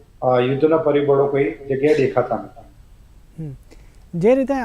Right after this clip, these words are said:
Speaker 2: આપણે જોઈ રહ્યા છે, જી ડી પીના આંકડામાં ખૂબ ઉલ્લેખનીય સુધારો આપણે જોયો છે, સાથે સાથે ટેક્સ કલેક્શનની અંદર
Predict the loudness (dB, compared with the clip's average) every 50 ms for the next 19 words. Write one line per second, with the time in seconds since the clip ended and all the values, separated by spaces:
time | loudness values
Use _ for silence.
0 | -6 -4 -4 -4 -2 -2 -4 -2 -2 0 2 4 4 4 4 2 0 2 2 4
1 | 6 6 6 6 4 2 2 2 0 0 0 -2 -4 -4 -2 -2 0 0 0 0
2 | -2 -2 0 0 0 2 2 2 4 4 4 4 2 0 -2 -2 -2 -2 -2 -2
3 | 0 2 2 2 2 0 0 -2 -4 -6 -2 0 0 2 4 4 4 4 2 0
4 | -2 -4 -4 -4 0 0 2 2 2 -2 -2 -2 -4 -4 -6 -12 -20 -20 -20 -20
5 | -18 -18 -2 2 4 4 4 2 -2 0 2 2 2 2 0 -2 -2 0 0 0
6 | 0 0 2 2 0 0